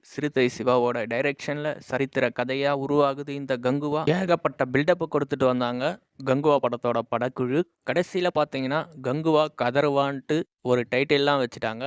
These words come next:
கங்குவா படத்தை பார்த்த ஆடியன்ஸ். இந்த படத்தை பொறுத்த வரைக்கும், சூர்யா ஒரு பக்கம் படம் முழுக்க கத்திக்கிட்டே இருக்க,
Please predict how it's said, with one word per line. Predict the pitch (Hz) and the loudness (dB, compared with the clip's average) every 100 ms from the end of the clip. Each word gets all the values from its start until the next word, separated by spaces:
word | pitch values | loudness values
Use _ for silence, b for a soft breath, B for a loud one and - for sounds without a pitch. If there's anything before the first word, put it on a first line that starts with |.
| 143 135 | -6 0
கங்குவா | 123 143 139 | 2 4 4
படத்தை | 127 120 120 | 2 -4 -4
பார்த்த | 123 120 - 147 - | -6 -6 -2 -2 -2
ஆடியன்ஸ். | 135 135 123 110 - - - | -2 0 0 -4 -12 -18 -6
இந்த | 156 156 | 0 0
படத்தை | - 180 190 | 0 -2 -2
பொறுத்த | 180 170 | -2 -2
வரைக்கும், | 165 160 - 160 | 0 0 -2 -4
சூர்யா | - 180 175 165 | 2 4 4 2
ஒரு | 139 135 | 2 -4
பக்கம் | 127 127 147 127 | -4 -4 -4 -2
படம் | 123 135 143 | -2 -2 -4
முழுக்க | 135 131 131 - | -6 -4 -6 -4
கத்திக்கிட்டே | 117 135 135 139 | -6 -4 0 0
இருக்க, | 135 127 143 | 0 -2 -4